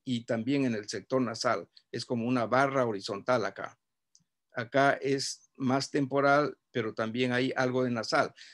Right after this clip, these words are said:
Ahora, eh, a pesar de que en la parte superior hay cincuenta por ciento de pérdida de fibras nerviosas, sin embargo, todavía tiene un color bastante aceptable arriba y también abajo.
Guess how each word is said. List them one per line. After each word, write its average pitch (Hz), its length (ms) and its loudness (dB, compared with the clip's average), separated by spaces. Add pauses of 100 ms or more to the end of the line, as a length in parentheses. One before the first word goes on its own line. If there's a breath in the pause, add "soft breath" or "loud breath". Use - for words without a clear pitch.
(260 loud breath)
Ahora, 123 420 2 (640)
eh, 113 640 2 (260)
a 117 220 -4
pesar 156 340 2
de 139 220 0
que 123 400 0 (300)
en 117 160 0
la 107 140 0
parte 139 300 0
superior 135 800 2
hay 127 220 4
cincuenta 131 640 0
por 113 160 -4
ciento 139 360 2
de 113 140 -2
pérdida 139 560 2
de 113 100 -8
fibras 147 360 0
nerviosas, 147 800 0 (260 soft breath)
sin 175 240 0
embargo, 143 460 4
todavía 123 460 2
tiene 131 260 4
un 135 160 2
color 120 460 2 (340 soft breath)
bastante 120 800 -2
aceptable 113 800 0 (680)
arriba 123 420 0
y 101 200 -4
también 110 420 -2
abajo. 107 440 0